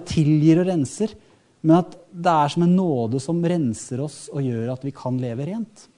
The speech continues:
For vi tenker ofte at, liksom, ja, vi, vi kan be om tilgivelse når vi har syndet. Det kan vi, det er fantastisk. Jesu blod renser for all synd. Det er ingen synd som er så stor at ikke Jesus kan rense for det når vi vil bli renset. Og det skjer i det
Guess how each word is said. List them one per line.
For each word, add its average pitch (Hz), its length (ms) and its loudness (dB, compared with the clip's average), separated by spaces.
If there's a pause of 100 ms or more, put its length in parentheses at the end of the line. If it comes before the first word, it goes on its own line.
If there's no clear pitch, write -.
(800)
For 160 100 -4
vi 175 80 2
tenker 170 380 0
ofte - 240 -6
at, - 320 -10
liksom, 139 320 -6
ja, 135 340 -4
vi, 131 320 -8
vi 127 220 -8
kan 135 160 -6
be 120 80 -6
om 117 100 -8
tilgivelse 113 720 -8
når 127 80 -10
vi 127 60 -10
har - 80 -16
syndet. 123 340 -10
Det - 80 -20
kan 190 160 -12
vi, 202 80 -12
det 175 80 -12
er - 80 -14
fantastisk. - 720 -12 (180)
Jesu 151 380 0
blod 214 320 2 (420)
renser 127 400 -6
for 135 160 -14
all 117 160 -8
synd. 139 300 -16 (800)
Det - 60 -14
er - 180 -8
ingen 170 240 0
synd 160 300 -6
som 170 140 -8
er 131 100 -8
så 147 100 -10
stor 135 380 -8
at 135 100 -10
ikke 139 220 -8
Jesus 117 340 -10
kan 135 160 -8
rense 113 240 -10
for 110 160 -12
det 135 160 -10
når 127 140 -8
vi 120 80 -6 (100)
vil 117 200 -6 (120)
bli 113 240 -12
renset. - 320 -18
Og 135 80 -10
det 160 160 -4
skjer 175 380 -4
i 165 60 0
det 160 100 0